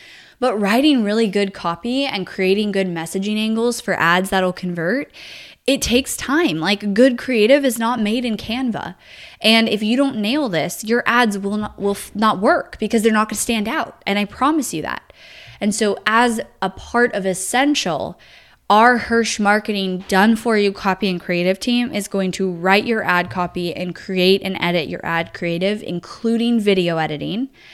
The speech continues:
every month. And you get four versions of each, which is plenty unless your budget is five thousand dollars a month or more.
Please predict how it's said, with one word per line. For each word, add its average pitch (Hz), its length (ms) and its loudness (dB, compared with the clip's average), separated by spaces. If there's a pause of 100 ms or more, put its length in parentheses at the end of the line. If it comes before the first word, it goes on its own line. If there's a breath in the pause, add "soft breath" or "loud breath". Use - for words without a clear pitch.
(280 loud breath)
every 202 380 6
month. - 440 -2
And 185 180 0
you 185 100 0
get 185 260 0
four 262 400 2
versions 226 520 2
of 196 80 -2
each, 190 200 -2
which 240 220 -4
is 285 160 -2
plenty 226 760 -2 (320 loud breath)
unless 226 320 0
your 226 120 0
budget 196 420 4
is 185 340 -2
five 196 280 2
thousand 185 320 0
dollars 175 280 -2
a 180 60 -4
month 185 240 -2
or 170 80 -4
more. 170 400 -6